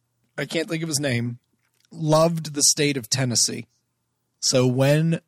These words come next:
the World Wide Web came out, he purchased Tennessee dot com. So he bought that.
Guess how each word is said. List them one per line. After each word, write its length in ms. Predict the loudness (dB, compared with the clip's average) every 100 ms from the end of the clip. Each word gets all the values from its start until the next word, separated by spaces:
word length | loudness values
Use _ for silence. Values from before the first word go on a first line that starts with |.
| _ _
the 220 | -4 -2
World 440 | -2 2 4 4 2
Wide 260 | 2 2
Web 300 | 2 0 0
came 300 | -4 -4 -2
out, 240 | -2 -4 -4 _ _ _ _ _ _
he 460 | -12 -4 0 0 -2 -12
purchased 840 | -2 0 0 -4 -2 -2 -2 -8 _ _ _
Tennessee 1000 | -4 0 0 0 0 0 -2 -4 -6 -8 -12 -12
dot 360 | -6 -4 -4 -8 _ _
com. 460 | -10 -8 -8 -12 -20 _ _ _ _ _ _ _ _ _ _ _ _ -8
So 100 | -4
he 120 | 0
bought 260 | 0 0 -2
that. 220 | -10